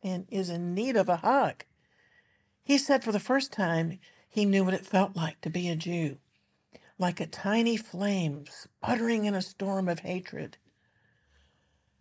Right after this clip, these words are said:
Identifying with persecuted Jews throughout the centuries, Eliyahu wrote, "I'm a Jew hiding in the basement as the drunk Cossacks rage through the shtetl.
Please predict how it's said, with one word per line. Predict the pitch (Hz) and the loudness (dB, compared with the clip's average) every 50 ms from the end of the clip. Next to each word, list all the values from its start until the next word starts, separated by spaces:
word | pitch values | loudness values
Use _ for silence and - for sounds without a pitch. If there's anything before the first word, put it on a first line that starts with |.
| _ _ - | _ _ 4
Identifying | - 180 160 - 254 285 302 254 - 233 196 175 165 180 190 | 4 6 8 8 8 8 8 6 6 6 6 8 8 6 6
with | 185 175 160 - | 4 2 2 2
persecuted | - 196 170 - 131 - - 202 185 185 196 185 | 0 0 0 0 -6 -8 -4 -2 -2 -2 -2 -4
Jews | 185 - 247 262 247 196 190 185 | -4 -2 0 2 4 4 2 2
throughout | - - 196 175 175 170 156 156 - - | 0 -2 -2 2 4 4 2 2 0 -4
the | 170 | -10
centuries, | 160 - - 262 285 302 285 - - 147 - 165 165 - - - 190 | -8 -4 0 2 2 2 0 -2 -6 -6 -6 -6 -8 -8 -6 -2 0
Eliyahu | 180 180 175 170 160 175 185 165 160 160 | 2 2 2 2 2 2 2 2 2 4
wrote, | 160 170 170 170 - _ _ _ _ _ _ _ _ _ _ _ _ _ _ _ _ - | 4 4 2 0 -4 _ _ _ _ _ _ _ _ _ _ _ _ _ _ _ _ -6
"I'm | - 226 269 269 269 | -2 0 2 2 2
a | 254 | 0
Jew | 202 202 226 247 247 240 240 | 0 0 0 2 2 2 0
hiding | - - 233 233 240 240 233 233 226 | 0 2 4 4 4 6 4 4 2
in | 226 226 | 2 2
the | 220 208 | 2 2
basement | 190 - 220 226 233 226 - - 170 156 - - _ - - _ - | 4 4 6 6 6 4 2 -2 -2 -4 -4 -4 _ -20 -20 _ -4
as | - 185 170 - | -4 -4 -4 -2
the | - 165 | -6 -6
drunk | 139 131 - - 190 196 214 196 - - _ - | -6 -6 -2 2 2 2 2 0 -8 -18 _ -8
Cossacks | - - 220 226 226 - - 120 98 - - - - | 0 2 2 2 2 -2 -10 -10 -10 -10 -16 -18 -14
rage | 160 156 175 196 202 202 202 202 190 - - _ _ _ | -8 -2 0 2 4 4 2 0 -2 -8 -14 _ _ _
through | - 196 196 | -4 -2 0
the | 190 196 196 190 190 - - _ | 0 0 0 -2 -2 -10 -20 _
shtetl. | - - - 220 196 - - 123 - | -4 4 4 4 4 4 0 -8 -8